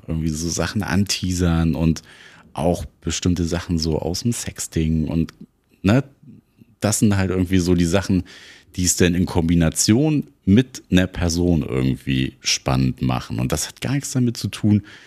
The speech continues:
dass man sich irgendwo halt eine Person sucht, mit der man jetzt irgendwas Bestimmtes auslebt, sondern dieses Konstrukt von, da ist jemand und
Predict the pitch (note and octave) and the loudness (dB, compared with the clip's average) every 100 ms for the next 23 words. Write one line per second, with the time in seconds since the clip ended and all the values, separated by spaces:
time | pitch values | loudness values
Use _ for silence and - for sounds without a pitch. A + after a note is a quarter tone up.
0 | - _ _ _ _ - F2 D#2+ - - | -20 _ _ _ _ -4 -2 0 -2 -6
1 | - _ _ - F#2 F2 E2+ E2 - E2+ | -14 _ _ -4 0 2 2 0 0 0
2 | E2+ D#2 E2+ E2 E2 E2 D#2+ - - G3+ | 2 0 -2 -2 0 2 2 -2 -8 -8
3 | A#3+ _ _ _ _ _ E2+ E2+ F2 D#2 | -20 _ _ _ _ _ -2 0 0 0
4 | E2 F2+ D#2+ D#2+ - D#2 E2+ D#2+ D#2+ D2+ | 2 2 2 -4 -6 -4 0 2 2 0
5 | D2 - D#2 D#2 D2 - C#2+ - E2 D#2 | -2 -4 -2 -2 -2 -4 -8 -4 -2 -2
6 | - - - G2 A#2+ - G2 G2+ - D#2+ | -4 -6 -2 -2 -2 -2 -2 -2 -2 -2
7 | D#2 D2+ D2+ C#2+ - C#2+ - - F#2 C#3 | 0 0 -2 -4 -4 -4 -6 -6 0 0
8 | - - - D#2+ D#2+ - - - - _ | -2 -8 0 2 0 -4 -20 -20 -20 _
9 | - D2 - B2+ - A#2+ A#2+ A#2 A#2 B2 | -2 -2 0 -2 2 2 4 2 2 0
10 | - - - _ _ E2+ E2+ E2 - | -6 -20 -20 _ _ 2 4 2 -4